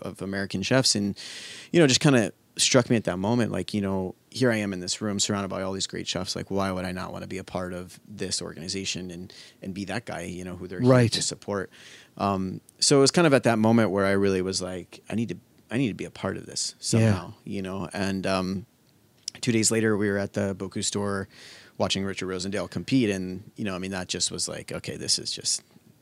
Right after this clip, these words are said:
Speaker 1: super wild," right? I mean, just, like, the wizardry of cuisine that
Speaker 2: Watching
Speaker 1: was
Speaker 2: all the
Speaker 1: happening.
Speaker 2: platters come out of the kitchen,
Speaker 1: Yeah,
Speaker 2: watching
Speaker 1: and, and watching the platters, the intensity of all the chefs, the, um, you know, you get that moment when you're there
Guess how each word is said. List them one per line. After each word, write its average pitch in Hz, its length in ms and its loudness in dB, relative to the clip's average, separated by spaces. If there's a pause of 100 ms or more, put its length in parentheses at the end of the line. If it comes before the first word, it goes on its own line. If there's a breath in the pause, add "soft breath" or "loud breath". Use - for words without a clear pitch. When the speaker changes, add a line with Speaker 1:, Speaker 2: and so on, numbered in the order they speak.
(120)
Speaker 1:
super 87 320 0
wild," 64 440 -6
right? 92 280 0
I 92 60 -2
mean, 95 140 -2
just, 101 220 2
like, 95 200 -2
the 95 100 2
wizardry 92 560 -2
of 87 420 -12
cuisine 95 380 -2
that 135 60 6
Speaker 2:
Watching 131 280 8
Speaker 1:
was 139 60 10
Speaker 2:
all 131 60 10
the - 80 6
Speaker 1:
happening. - 100 0
Speaker 2:
platters 135 340 8
come 135 140 6
out 123 80 8
of 113 40 4
the 117 60 2
kitchen, 147 760 6
Speaker 1:
Yeah, 156 100 10
Speaker 2:
watching 123 480 10
Speaker 1:
and, 110 80 0
and 117 300 6
watching 127 280 4
the 110 80 2
platters, 127 420 6
the 104 140 0
intensity 110 540 4
of 104 100 2
all 101 100 0
the 95 80 -4
chefs, 120 460 4
the, 98 420 -4 (180 loud breath)
um, 90 480 -8 (460)
you 117 80 -2
know, 101 60 0
you 98 100 -2
get 127 180 2
that 104 140 0
moment 104 400 0
when 95 160 -6
you're 92 140 -8
there 90 460 -8